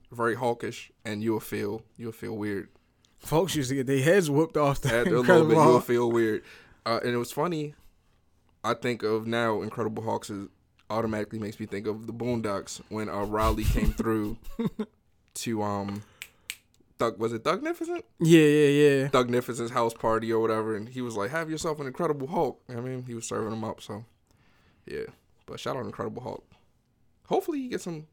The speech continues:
Speaker 1: some, uh, some run in this next Avengers movie.
Speaker 2: He will.
Speaker 1: Yeah.
Speaker 2: I, I'm a, I, I got a little hot, well, not a hot take, but I'll probably, if I don't bring it up this episode, it's coming soon.
Speaker 1: Like, he's definitely gonna be in there. Like, that was the whole point of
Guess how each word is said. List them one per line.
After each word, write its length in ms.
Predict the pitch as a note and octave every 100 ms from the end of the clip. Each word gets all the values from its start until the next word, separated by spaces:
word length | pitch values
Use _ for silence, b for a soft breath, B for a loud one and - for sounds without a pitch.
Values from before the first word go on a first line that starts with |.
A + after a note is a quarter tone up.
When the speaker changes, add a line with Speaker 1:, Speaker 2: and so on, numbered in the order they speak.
| _
Speaker 1:
some, 240 | - C#3
uh, 180 | C3+ C3+
some 240 | C3 B2 B2+
run 180 | B2 A#2
in 80 |
this 180 | A2+ A2+
next 180 | A#2 A2+
Avengers 380 | A2+ A#2+ A2 A2
movie. 240 | G#2 G#2
Speaker 2:
He 160 | C3 D#3
will. 380 | C3+ B2+ C3 D#3 -
Speaker 1:
Yeah. 240 | D3 - E3
Speaker 2:
I, 80 | D#3
I'm 100 | D#3+
a, 20 |
I, 240 | B2+ D3+ -
I 120 | F3+
got 160 | E3 C#3+
a 60 |
little 340 | C3+ C3 B2+ D3+ _ _ - -
hot, 380 | - - C#3+ -
well, 140 | D3+ F3+
not 160 | D#3+
a 40 | A2
hot 240 | B2 A#2+
take, 140 | A#2 B2
but 80 |
I'll 180 | C3+ D#3
probably, 340 | D#3 B2+ B2 B2+ -
if 120 | B2+
I 40 | D#3+
don't 100 | D3
bring 120 | D3
it 60 | C3
up 80 | A#2+
this 160 | B2+
episode, 340 | C3 A#2 A#2+ B2+
it's 80 |
coming 240 | C#3 C#3+ A#2+
soon. 240 | - B2+
Speaker 1:
Like, 160 | E3+ F3+
he's 160 | A#3
definitely 320 | C#3 C3+ C3+ A2+
gonna 140 | A2
be 160 | A2 A2
in 60 |
there. 100 | G#2+
Like, 140 | A2 A#2
that 120 | B2
was 100 | B2
the 60 | B2
whole 180 | A#2+ A2+
point 260 | A#2+ A2
of 120 | G#2+